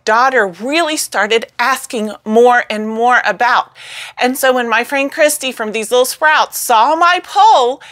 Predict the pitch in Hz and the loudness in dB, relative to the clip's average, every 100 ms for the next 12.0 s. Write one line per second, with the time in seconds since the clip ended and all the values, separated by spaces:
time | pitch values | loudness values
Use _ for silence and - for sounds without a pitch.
0 | - - - 254 247 262 359 539 466 269 | -20 -18 -6 -4 -2 -2 0 2 4 2
1 | 349 571 523 392 311 240 220 262 339 285 | 0 -2 -2 -2 -4 -4 -2 0 0 0
2 | 247 247 294 311 240 202 170 175 202 370 | -4 -2 -2 -2 -2 -4 -2 -4 -4 -6
3 | 302 226 - 180 175 - 539 605 523 554 | -4 -4 -2 -4 -6 -2 2 2 2 0
4 | 480 466 427 311 240 277 - - - - | -2 -2 -4 -2 -2 -2 -6 -12 -20 -20
5 | - - 247 233 240 - 233 214 233 254 | -20 -12 -4 0 0 -2 -2 0 0 -4
6 | 302 - 214 - 208 - 185 180 202 - | -8 -4 -4 -2 -6 -6 -6 -4 -4 -4
7 | 220 196 - 165 160 170 160 151 160 - | -4 -4 -4 -4 -4 -4 0 0 0 -4
8 | 220 214 196 127 - 240 233 240 247 285 | -2 -2 0 -2 -2 0 0 0 0 0
9 | - - 330 254 240 233 - - 226 220 | -2 -2 -4 -6 -8 -8 -8 -4 -4 -6
10 | - _ - 185 185 - - - _ - | -12 _ -2 0 -2 -8 -20 -20 _ -4
11 | 294 - 277 262 202 220 208 202 196 190 | -4 -4 -8 -10 -6 -6 -2 0 -2 -4